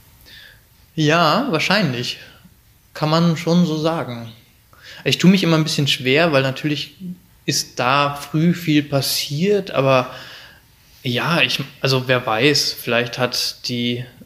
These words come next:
ich sag jetzt irgendwas, die polnische Jongleurin auch schon in den siebziger Jahren irgendwie ist übergegangen zu, zu super anderen Darstellungsformen und hat dann aber irgendwie ihre alte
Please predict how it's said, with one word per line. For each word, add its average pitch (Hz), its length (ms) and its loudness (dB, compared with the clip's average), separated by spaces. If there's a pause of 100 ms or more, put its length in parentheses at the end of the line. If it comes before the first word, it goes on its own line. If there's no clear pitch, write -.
(260)
ich - 80 -14
sag - 180 -8
jetzt 123 180 -2
irgendwas, 110 540 -4
die 113 260 -8 (840)
polnische 127 560 0
Jongleurin 120 640 -4
auch 123 220 -2
schon 110 200 -8
in 110 120 -8
den 104 80 -10
siebziger - 400 -8
Jahren 110 400 -6
irgendwie 110 340 -10
ist - 160 -6
übergegangen 113 600 -6
zu, 110 580 -6 (640)
zu - 280 -10
super 123 380 -6
anderen 110 920 -2
Darstellungsformen 113 1120 -4
und 113 140 -10
hat 110 160 -12
dann 110 100 -4
aber 107 160 -4
irgendwie 110 220 -8
ihre 107 140 -4
alte 110 360 -6